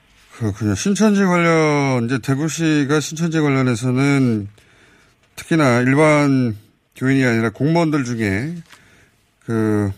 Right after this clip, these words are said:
얼마나 있는지, 그 동선이 어땠는지, 혹은 관련된 징계는 있었는지 해, 어, 전반적으로 아무것도 공개를 하지 않은 상황이군요. 근데 이제 엠비씨가 이걸,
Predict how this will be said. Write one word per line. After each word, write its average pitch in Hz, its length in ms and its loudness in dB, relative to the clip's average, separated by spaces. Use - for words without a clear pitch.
얼마나 151 360 2
있는지, 110 420 -2
그 123 120 -8
동선이 127 340 0
어땠는지, 113 560 -2
혹은 127 400 -2
관련된 139 400 2
징계는 143 480 2
있었는지 110 720 -2
해, 156 40 -2
어, 87 500 -4
전반적으로 196 640 2
아무것도 165 340 0
공개를 139 300 0
하지 151 140 -2
않은 135 400 0
상황이군요. 113 500 -4
근데 139 200 2
이제 139 200 2
엠비씨가 156 640 2
이걸, 147 380 0